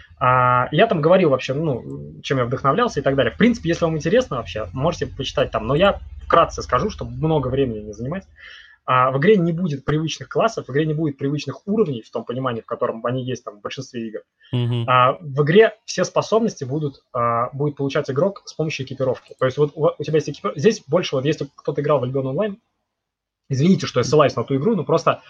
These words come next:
Speaker 1: это, а, чуть ли не единственный представитель. Есть ещё New World, там тоже, в принципе, а, похожая система. А, то есть смысл в чём? М, у вас нет никаких способностей.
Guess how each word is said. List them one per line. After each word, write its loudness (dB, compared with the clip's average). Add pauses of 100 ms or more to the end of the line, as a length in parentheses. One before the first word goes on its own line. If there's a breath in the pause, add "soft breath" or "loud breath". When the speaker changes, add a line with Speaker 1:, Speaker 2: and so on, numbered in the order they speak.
(180 loud breath)
Speaker 1:
это, 2 (100)
а, 6
чуть -8
ли -2
не 0
единственный -4
представитель. -4
Есть 0
ещё -2
New 0
World, 4
там -2
тоже, 4
в -8
принципе, -4 (320 loud breath)
а, 4
похожая 0
система. 0 (440 soft breath)
А, 4 (200)
то -2
есть -2
смысл 0
в -10
чём? 0 (840)
М, -4 (720)
у -4
вас 2
нет 2
никаких -4
способностей. -6